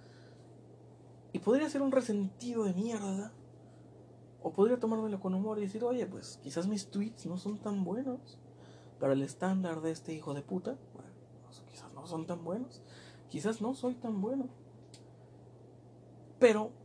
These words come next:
una vez sí leyó mis tweets. Sí leyó un tweet, de hecho. Y fue una foto que le, que le etiqueté. Y el muy hijo de puta no dijo mi Twitter. Y dije, "Ah, mira. Ah, mira".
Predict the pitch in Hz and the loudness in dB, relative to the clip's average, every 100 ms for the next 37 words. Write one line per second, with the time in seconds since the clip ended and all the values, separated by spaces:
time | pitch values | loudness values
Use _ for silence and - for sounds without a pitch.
0 | - - - - - - - - - - | -20 -20 -20 -20 -20 -20 -20 -20 -2 8
1 | 285 240 202 175 - - 196 147 - - | 10 10 6 2 -2 2 6 6 2 -8
2 | - - - - - - - - - - | -14 -14 -16 -16 -18 -18 -20 -20 -20 -4
3 | - 247 226 220 190 185 202 190 - 147 | 4 6 8 4 2 0 0 -4 -2 -2
4 | - - 220 - - - - - - - | -2 -6 -8 -12 -20 -20 -18 -20 -20 -2
5 | - 202 285 262 254 247 - - - - | 6 8 10 8 6 6 4 -6 -8 -18
6 | - - 131 135 131 - - - - - | -16 -4 -2 0 -2 -4 -12 -16 -20 -20
7 | - - - - 143 127 135 131 - 127 | -20 -20 -4 4 4 4 0 -4 -2 -4
8 | - - - - - - - - - 147 | -4 -14 -20 -20 -18 -18 -18 -20 -2 2
9 | 135 165 226 175 143 - 233 156 - - | 2 4 4 2 0 0 0 0 -2 2
10 | 220 220 151 156 190 185 - 175 165 - | 2 2 -2 0 2 2 0 -6 -6 -6
11 | 233 233 - - - - - - - - | -6 -6 -8 -14 -18 -20 -20 -20 -20 -20
12 | - - - - 151 156 214 247 - - | -20 -20 -18 -6 -4 0 -2 -2 -10 -2
13 | 202 240 - - - - - - - - | 0 0 -6 -8 -10 -12 -20 -18 -2 4
14 | 262 294 262 247 262 285 | 4 4 2 4 4 2